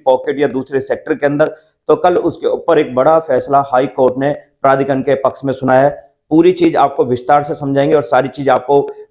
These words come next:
बताने की कोशिश करेंगे कि क्या अभी भी कुछ ऐसे केस पेंडिंग है जो कि हाई कोर्ट या सुप्रीम कोर्ट में चल रहे हैं, तो वो भी आपको डिटेल्स में बताएंगे। देखिए, कल बड़ा फैसला हाई कोर्ट ने दिया प्राधिकरण के पक्ष में,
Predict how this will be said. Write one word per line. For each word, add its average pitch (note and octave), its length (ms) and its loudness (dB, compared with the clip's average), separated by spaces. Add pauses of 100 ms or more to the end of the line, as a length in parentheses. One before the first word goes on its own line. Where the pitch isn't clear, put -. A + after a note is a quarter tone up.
बताने D3 340 2
की D3+ 120 -4
कोशिश C#3 340 0
करेंगे D3+ 300 0
कि D3+ 140 -8
क्या D3+ 240 2 (160)
अभी C3+ 180 2
भी D3+ 100 2
कुछ D3+ 280 -2
ऐसे C3+ 240 2
केस D3 300 0
पेंडिंग B2+ 340 2
है C#3+ 200 2
जो C3 140 0
कि D3 340 -2 (340)
हाई C3+ 160 4
कोर्ट D3+ 280 0
या D3+ 100 4
सुप्रीम D3 380 -2
कोर्ट C#3 240 0
में D3 80 0
चल C3+ 180 0
रहे C#3+ 120 2
हैं, D3 80 -2
तो C#3+ 80 2
वो B2+ 140 4
भी D3 140 2
आपको B2+ 240 0
डिटेल्स B2 380 -2
में B2 80 -6
बताएंगे। G#2+ 340 -6 (440)
देखिए, D3 280 2
कल E3 280 2
बड़ा C#3 300 2
फैसला C3+ 420 0
हाई B2 180 0
कोर्ट C#3 220 0
ने C#3 100 0
दिया C3+ 260 4
प्राधिकरण B2 500 0
के C3 160 -4
पक्ष - 320 -4
में, C3+ 200 -4